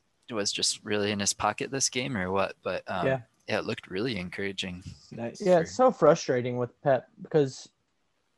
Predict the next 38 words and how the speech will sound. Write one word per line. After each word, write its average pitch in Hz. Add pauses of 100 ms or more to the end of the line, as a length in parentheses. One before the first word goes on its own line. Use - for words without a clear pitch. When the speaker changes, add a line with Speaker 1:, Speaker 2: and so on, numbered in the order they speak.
(160)
Speaker 2:
obviously 175
he 151
does 151
the 131
be-, 135
Kevin 147
does 127
the 127
best 117
when 123
he 120
is, 117
uh, 131
like, - (220)
pushing 143
forward 151
like 185
that. 214 (340)
But 175
sometimes 196 (600)
it's -
like 170 (600)
he 165
gets 160 (220)
word 151
from 139
Pep 156
to, 156
like, 143
hang 156
back, 147
and 123 (140)
I 123
don't 151
know 165
why, 143 (520)
um, 127
he 131